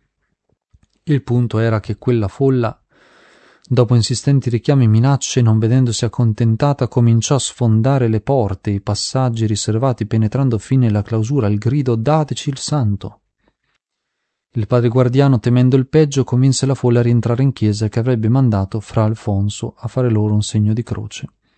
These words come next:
Fra Salvatore, presentandosi con la sua consueta semplicità, esortò tutti a avere fiducia in Dio e nella Madonna e consigliò che si accostassero ai sacramenti della riconciliazione e dell'Eucarestia.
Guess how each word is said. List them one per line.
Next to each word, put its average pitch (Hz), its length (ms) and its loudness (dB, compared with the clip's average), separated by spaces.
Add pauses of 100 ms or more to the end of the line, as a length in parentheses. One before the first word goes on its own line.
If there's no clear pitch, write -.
(280)
Fra 117 160 -4
Salvatore, 131 760 0 (960)
presentandosi 113 720 0
con 107 140 -2
la 107 60 -2
sua 113 200 -4
consueta 110 460 -4
semplicità, 131 600 -2
esortò 127 440 -2
tutti - 280 -8
a 123 40 0
avere 120 220 0
fiducia 127 420 -2
in 151 100 4
Dio 110 140 2
e - 20 4
nella 107 220 2
Madonna 120 500 0
e 101 80 -8
consigliò 123 600 0
che 110 140 -4
si - 200 -4
accostassero 120 920 -2
ai 113 80 0
sacramenti 117 720 0
della 107 260 0
riconciliazione 123 920 -2
e - 20 2
dell'Eucarestia. 113 1000 -2